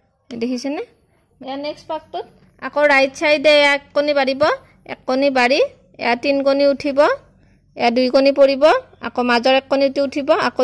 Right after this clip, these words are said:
দুই কণী পৰিব, আকৌ লেফ্ট চাইডে এক কণী বাঢ়িব, এয়া তিন কণী। এয়া দেখিছেনে? আৰু মই এনেকে গোটেইকেইটা বাছি ল'ম, বাছি পিনে পাককেইটা সিফালে পাৰ কৰি কৰি থৈ যাম। যিহেতু মই এফাল হয় ফুলটো, বাৰে বাৰে বাছি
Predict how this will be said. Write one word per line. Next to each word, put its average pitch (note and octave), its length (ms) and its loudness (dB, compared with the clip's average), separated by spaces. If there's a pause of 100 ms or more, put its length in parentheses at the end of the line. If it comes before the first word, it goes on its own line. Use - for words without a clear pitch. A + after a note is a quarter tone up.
দুই B3+ 160 0
কণী C4 260 2
পৰিব, C4+ 240 2 (520)
আকৌ C4+ 140 0 (100)
লেফ্ট C4+ 220 2
চাইডে C#4+ 300 4
এক - 120 -6
কণী A#3 220 -2
বাঢ়িব, G3 240 -2 (840)
এয়া G#3+ 240 -4
তিন A3 120 -2 (120)
কণী। F#3 200 -6 (420)
এয়া - 160 -6
দেখিছেনে? D4 380 -4 (800)
আৰু A#3+ 220 -12
মই C#4 180 -12
এনেকে D4 280 -10
গোটেইকেইটা C#4+ 440 -10
বাছি D4+ 240 -10
ল'ম, D#4+ 180 -8
বাছি D4 260 -12
পিনে D4 200 -8 (680)
পাককেইটা C4 380 -10 (100)
সিফালে D4+ 340 -10
পাৰ C#4+ 180 -8
কৰি C#4+ 200 -8
কৰি C#4+ 160 -4
থৈ D#4+ 180 -8
যাম। C#4+ 180 -8
যিহেতু B3+ 340 -8
মই C#4 120 -8 (440)
এফাল D4 320 -8
হয় C4 200 -8
ফুলটো, C4+ 360 -14
বাৰে A3+ 200 -10
বাৰে B3+ 180 -10
বাছি D4 140 -16